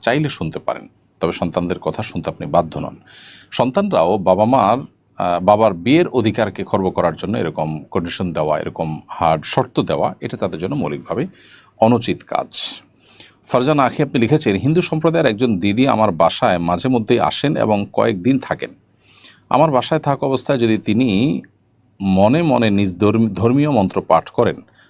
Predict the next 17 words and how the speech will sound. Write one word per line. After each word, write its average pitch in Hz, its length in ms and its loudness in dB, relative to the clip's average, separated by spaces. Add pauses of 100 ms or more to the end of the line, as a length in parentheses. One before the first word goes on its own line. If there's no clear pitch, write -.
(120)
আমার 110 200 4
গুনাহ 101 280 2
হবে 78 160 -2
কিনা? - 280 -10 (640)
এর 120 120 2
কোনো 120 200 0
প্রভাব 110 480 0 (200)
আমার 95 220 2
বাসায় 90 320 0
পড়বে 73 240 -4
কিনা?" - 260 -12 (580)
আহ, 92 500 4
বোন 113 140 2
ফারজানা 147 400 2
আখি, 175 380 0
আপনার 117 540 2
বাসায় 147 540 2